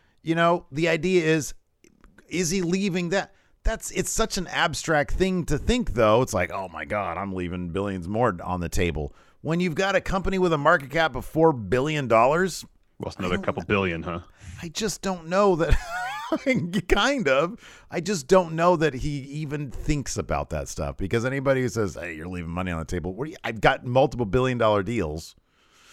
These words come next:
Speaker 1: So I don't know, man. I don't know. I think that, like, it, it's true. It's, it's totally true. There will not be a change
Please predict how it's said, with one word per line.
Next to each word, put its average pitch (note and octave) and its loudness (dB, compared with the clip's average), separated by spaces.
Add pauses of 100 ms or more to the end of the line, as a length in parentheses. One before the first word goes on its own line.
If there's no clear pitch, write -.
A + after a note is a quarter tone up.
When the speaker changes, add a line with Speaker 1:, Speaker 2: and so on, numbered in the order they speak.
(400)
Speaker 1:
So F3+ 6
I G3+ 6
don't E3+ 6
know, A2 0
man. G2 -2 (100)
I C3+ 4
don't A2 2
know. F2 -2
I B2+ 4
think D#3+ 0
that, B2+ 4
like, G#2 4
it, C#3 2
it's - 0
true. F3+ 4
It's, - 0
it's A#2 -4
totally D3+ 4
true. D#3 4
There C3 6
will A#2+ 2
not B2 2
be A2+ 0
a G#2 0
change G2 -2